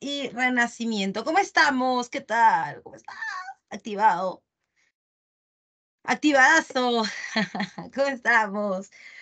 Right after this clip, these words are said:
Todos activados, es viernes, ha salido solcito, no me gusta mucho el sol, pero, pues, es lo que hay.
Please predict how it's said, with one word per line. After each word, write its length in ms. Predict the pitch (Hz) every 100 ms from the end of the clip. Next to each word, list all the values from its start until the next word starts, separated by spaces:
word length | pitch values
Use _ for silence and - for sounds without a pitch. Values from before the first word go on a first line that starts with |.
| -
Todos 160 | 480
activados, 680 | 494 - 302 277 277 285 285
es 140 | 294
viernes, 800 | 247 277 285 277 262 262 262 262
ha 40 | 220
salido 280 | 240 247 247
solcito, 720 | 247 202 - 269 202 247 247
no 80 | 240
me 60 | 233
gusta 180 | 220 226
mucho 180 | 214
el 80 | 202
sol, 340 | - 196 190 175
pero, 380 | - - 139 - _ _ _ _ _ _ -
pues, 500 | 123 120 - _ _ _ _ _ _ _ _ _
es 140 | - 233
lo 120 | 196
que 140 | 202 -
hay. 160 | 175